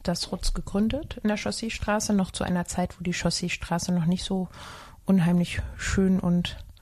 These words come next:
schick war. Gut, ob sie jetzt wirklich so schick jetzt mittlerweile ist, immer noch die Frage, aber es hat sich wirklich viel getan drumherum. Und es sollte eigentlich, ähm,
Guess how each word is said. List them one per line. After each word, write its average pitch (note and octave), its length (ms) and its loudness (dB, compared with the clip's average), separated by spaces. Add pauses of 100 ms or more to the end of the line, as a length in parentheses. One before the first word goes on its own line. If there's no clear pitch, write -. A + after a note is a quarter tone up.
(520)
schick - 420 6
war. F3+ 140 6
Gut, F#3+ 180 2
ob E3 80 0
sie - 120 0
jetzt D3+ 120 -2
wirklich E3 220 -4
so E3+ 100 -6
schick - 240 -6
jetzt - 160 -6
mittlerweile F3 400 -4
ist, F3+ 140 -6
immer F#3+ 180 2
noch F#3+ 140 2
die F#3 80 -4
Frage, F3 320 0
aber D#3+ 120 0
es - 80 -4
hat E3 120 -2
sich - 180 -12
wirklich E3+ 280 0
viel E3+ 140 -2
getan E3+ 380 2
drumherum. E3+ 560 2 (760)
Und F#3 440 6 (220)
es - 140 4
sollte F3+ 240 2
eigentlich, F#3+ 520 2
ähm, E3+ 460 6